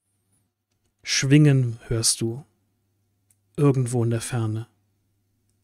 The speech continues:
Und als du die Augen wieder aufschlägst, befindest du dich in der Vergangenheit. Bekannte Gesichter,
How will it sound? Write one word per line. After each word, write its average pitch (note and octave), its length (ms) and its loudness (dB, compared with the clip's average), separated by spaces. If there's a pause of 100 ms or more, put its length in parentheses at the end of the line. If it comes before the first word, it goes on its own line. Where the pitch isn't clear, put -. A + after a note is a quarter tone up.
(960)
Und C#3+ 160 -10
als B2+ 160 -4
du C#3 60 -4
die C3 160 -2
Augen C#3+ 340 0
wieder C3 220 -2
aufschlägst, - 960 -2 (1120)
befindest - 580 -2
du C3 40 -6
dich - 500 -6 (180)
in C#3 80 -4
der A#2+ 120 -2
Vergangenheit. A#2 1040 -4 (2750)
Bekannte A#2+ 460 -8
Gesichter, A2+ 600 -6